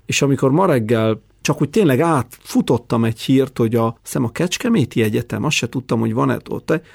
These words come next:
százötven milliárdos mínusza van, azt se tudtam, hogy egy ilyen vidéki egyetemnek lehet százötven milliárdos, nem tudom, költségvetése, tehát ezek hihetetlen nagy összegek, ez háromszáz millió euró,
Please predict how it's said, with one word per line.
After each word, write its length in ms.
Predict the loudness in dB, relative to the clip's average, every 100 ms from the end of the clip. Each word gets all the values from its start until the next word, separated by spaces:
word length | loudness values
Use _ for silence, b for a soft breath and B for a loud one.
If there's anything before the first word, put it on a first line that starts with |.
| B
százötven 920 | -4 0 0 -2 0 -2 0 0 2
milliárdos 1120 | 4 4 4 2 2 -2 -2 -2 -2 -4 -6 -10
mínusza 760 | -6 2 4 4 2 0 -2
van, 360 | 0 0 0 -2
azt 120 | -4 -6
se 80 |
tudtam, 280 | -6 -4 0
hogy 220 | 0 -2 -10
egy 200 | -12 -2
ilyen 340 | 2 2 0 -6
vidéki 360 | -8 -4 -2 0
egyetemnek 520 | 2 0 0 0 0
lehet 300 | 0 0 -2
százötven 600 | -4 -2 -2 -2 -4 -4
milliárdos, 840 | 0 0 2 2 0 -2 -2 -4 0
nem 160 | 0
tudom, 260 | 0 -4 -4
költségvetése, 920 | 0 2 2 0 0 0 0 -2 0 -2
tehát 220 | -2 0
ezek 280 | 2 0 -2
hihetetlen 800 | 0 2 2 0 0 0 2 2
nagy 200 | 2 2
összegek, 640 | 0 -2 0 2 0 -2
ez 280 | 0 0 0 -6 -2
háromszáz 360 | 0 2 2 4
millió 340 | 4 4 4
euró, 520 | 4 4 4 4 2